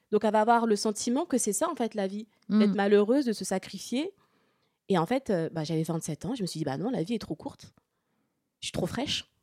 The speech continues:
Speaker 1: Non, c'est
Speaker 2: Mm.
Speaker 1: mort. » Oh, t'as vu, t'as, t'as vu ce
Speaker 2: Bien
Speaker 1: peu qui
Speaker 2: sûr, j'ai
Speaker 1: chamboule ?
Speaker 2: vu.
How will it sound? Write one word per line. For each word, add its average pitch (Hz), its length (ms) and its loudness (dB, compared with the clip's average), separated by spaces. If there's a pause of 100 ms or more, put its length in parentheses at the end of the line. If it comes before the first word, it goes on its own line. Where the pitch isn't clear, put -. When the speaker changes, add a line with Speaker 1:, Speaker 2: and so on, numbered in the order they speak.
(100)
Speaker 1:
Non, 254 200 0
c'est 370 120 -2
Speaker 2:
Mm. 427 40 2
Speaker 1:
mort. » 453 200 -2 (540)
Oh, 202 240 -12 (180)
t'as 202 100 -4
vu, 190 60 -12 (260)
t'as, - 80 -10
t'as 285 140 2
vu 285 120 2
ce 403 200 4
Speaker 2:
Bien 254 140 12
Speaker 1:
peu 508 80 12
qui 494 80 -2
Speaker 2:
sûr, 339 100 8
j'ai 320 340 12
Speaker 1:
chamboule ? 294 460 12
Speaker 2:
vu. 208 40 4